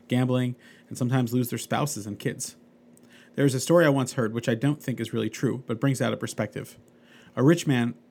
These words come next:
once lost all of his money. He went to his Rebbe and asked for a bracha. The Rebbe said, "It's not for you, drop it." The man fought on and said, "I know what's best for me. I demand that you daven for me to become rich again." After much pushing, the Rebbe relented and davened for him.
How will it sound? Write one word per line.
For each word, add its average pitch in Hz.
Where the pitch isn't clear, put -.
once 139
lost 113
all 117
of 117
his 117
money. 104
He 131
went 156
to 160
his 135
Rebbe 117
and 110
asked 123
for 117
a 107
bracha. 107
The -
Rebbe 151
said, -
"It's -
not 139
for 131
you, 113
drop 117
it." -
The 120
man 147
fought 135
on 113
and 110
said, 113
"I 117
know 143
what's 180
best 151
for 117
me. 101
I 117
demand 139
that 127
you 120
daven 131
for -
me 127
to 120
become 123
rich 143
again." 107
After 131
much 151
pushing, 127
the 113
Rebbe 127
relented 113
and 110
davened 110
for 110
him. 127